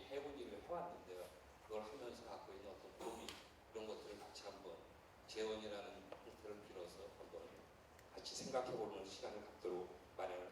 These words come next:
해봤습니다. 네, 기계원의 일단 연구 조직 분야 대표 성과를 말씀드리겠습니다.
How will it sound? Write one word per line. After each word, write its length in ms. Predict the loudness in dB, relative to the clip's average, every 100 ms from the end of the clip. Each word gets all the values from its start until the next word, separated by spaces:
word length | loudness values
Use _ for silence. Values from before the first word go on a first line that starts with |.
| -4
해봤습니다. 560 | -2 -2 -2 -4 -8 -12 -12 -12 -12 -10 -8 -8 -10 -10 -12 -12 -12 -4
네, 140 | 0 0
기계원의 720 | 4 10 10 12 8 6 6
일단 260 | 8 8 6 0 4
연구 320 | 4 4 0
조직 400 | 0 0 0 -2 -4 -4
분야 400 | 0 4 4 2 0
대표 180 | 0 2
성과를 420 | 2 8 10 10
말씀드리겠습니다. 840 | 8 4 2 -2 -4 -2 -2 -4